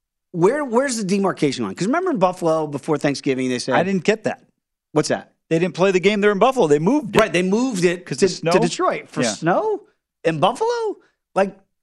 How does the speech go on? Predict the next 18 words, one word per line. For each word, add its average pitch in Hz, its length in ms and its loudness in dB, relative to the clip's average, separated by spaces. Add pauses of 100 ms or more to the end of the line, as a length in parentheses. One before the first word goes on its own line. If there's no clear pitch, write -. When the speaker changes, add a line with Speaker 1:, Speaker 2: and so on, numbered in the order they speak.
(100)
Speaker 1:
like, 240 140 0
I 311 80 4
used 339 200 -4
to 320 60 -4
live 285 200 -2
in 240 100 -2
Rochester. - 640 -4
That's 175 180 -6
only 285 160 -2
an 262 60 -4
hour 254 160 -4
away 226 180 -4
from 214 140 -12
Buffalo. 147 400 -6 (100)
Y-, 180 180 -12 (260)
you 247 80 0
know, 254 120 -8 (200)
w-, 175 180 -12